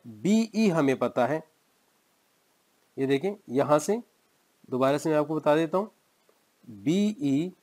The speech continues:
which is two zero one, ये बीई कहाँ से है कहाँ तक? बीई यहाँ से लेके यहाँ तक है, this is बीई।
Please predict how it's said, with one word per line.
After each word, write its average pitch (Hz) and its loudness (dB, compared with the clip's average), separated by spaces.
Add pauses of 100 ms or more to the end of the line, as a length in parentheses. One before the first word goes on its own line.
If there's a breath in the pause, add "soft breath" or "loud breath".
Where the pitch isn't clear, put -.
(380)
which 165 0
is 190 -2 (560)
two 175 4
zero 147 2
one, 127 4 (720)
ये 165 4
बीई 185 -2 (100)
कहाँ 156 4
से 190 2
है 190 4
कहाँ 180 0
तक? 208 -2 (880)
बीई 165 -2 (100)
यहाँ 135 0
से 175 -2
लेके 143 0 (720)
यहाँ 123 0
तक 107 -10
है, - -18 (1500)
this 135 -8
is 151 -6
बीई। 151 0